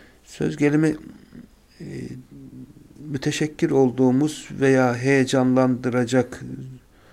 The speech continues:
rüyalar üzerine yoğunlaşmak, e, yani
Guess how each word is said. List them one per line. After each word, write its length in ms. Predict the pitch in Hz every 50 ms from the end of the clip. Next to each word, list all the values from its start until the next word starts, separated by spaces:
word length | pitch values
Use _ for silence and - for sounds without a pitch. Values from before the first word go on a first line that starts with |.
| - - _ _ _ - 127
rüyalar 400 | 131 131 131 127 123 131 135 131
üzerine 420 | 120 113 113 120 113 110 110 110 104
yoğunlaşmak, 960 | 104 104 120 113 110 107 107 107 104 101 - - 110 127 139 135 - - - 131 - - _ _ _ _ - - - - - - _ _ _ -
e, 300 | 113 110 107 110 110 110 110 110 113 110 113 113 113 117 117 120 123 127 127
yani 320 | 135 131 127 123 123 117